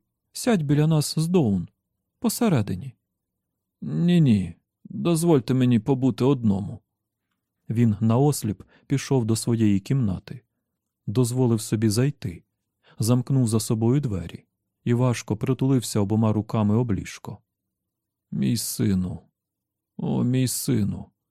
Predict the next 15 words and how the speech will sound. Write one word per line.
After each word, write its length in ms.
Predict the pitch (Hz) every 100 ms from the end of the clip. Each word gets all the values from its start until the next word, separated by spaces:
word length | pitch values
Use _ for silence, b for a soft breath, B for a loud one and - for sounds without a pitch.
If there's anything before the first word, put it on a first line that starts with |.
| _ _ _ _ _ _ -
я 440 | 143 151 135 92
мав 280 | 110 113 101
померти 600 | - 123 123 110 90 -
за 180 | 92 107
тебе". 440 | - 110 95 - - _ _ _ _ _ _ _ _ _
У 60 | 120
нього 400 | 123 131 117 113
було 280 | 113 120 113
так 280 | 165 147
багато 420 | 104 107 107 98 101
всього, 560 | - 113 104 123 113 104
заради 400 | 113 123 120 113
чого 460 | - 127 101 - -
варто 480 | 123 120 - 139
жити. 460 | 127 101 90 - 110